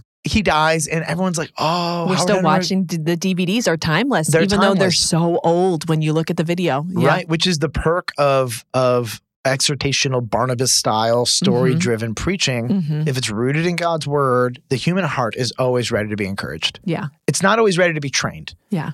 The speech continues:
Speaker 1: But it's always ready to be encouraged.
Speaker 2: I'm gonna botch this fact, but just a little bit, the idea
Speaker 1: False.
Speaker 2: of <laughs>
Speaker 1: <laughs>
Speaker 2: Howard Hendricks taught a class at Dallas when my
Speaker 1: Mm-hmm.
Speaker 2: father-in-law was there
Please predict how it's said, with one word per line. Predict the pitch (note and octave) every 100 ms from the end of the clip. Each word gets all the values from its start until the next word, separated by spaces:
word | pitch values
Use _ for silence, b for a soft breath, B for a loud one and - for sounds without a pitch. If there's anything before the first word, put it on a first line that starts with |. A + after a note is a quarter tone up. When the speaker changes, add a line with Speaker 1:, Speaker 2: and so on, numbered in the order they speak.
| -
Speaker 1:
But | B2+
it's | -
always | B2 B2 A2 G2+
ready | G2 F#2
to |
be | E2+
encouraged. | E2+ D#2+ B1 - - G3+
Speaker 2:
I'm |
gonna | A3+ G#3
botch | E3+ E3+ -
this | F3+ E3 -
fact, | E3 D#3 -
but | F3 D3+ -
just | F#3+ G3
a |
little | F#3 F#3 E3
bit, | D#3+ -
the | E3+
idea | D#3 E3+ F3 D#3
Speaker 1:
False. | D3
Speaker 2:
of | D#3 D3+
<laughs> | - A#3 A3 A3 B3 F#3 E3 D#3+ -
Speaker 1:
<laughs> |
Speaker 2:
Howard | E3 G3 G3+
Hendricks | G3 F3 -
taught | F#3
a | D#3+
class | - D#3+ D#3 D3+ - D#3+
at | D3 - _
Dallas | D#3 C#3 C#3 - -
when | E3
my | D3
Speaker 1:
Mm-hmm. | -
Speaker 2:
father-in-law | D3 D3 D3 C#3 C#3+
was | D#3
there | - -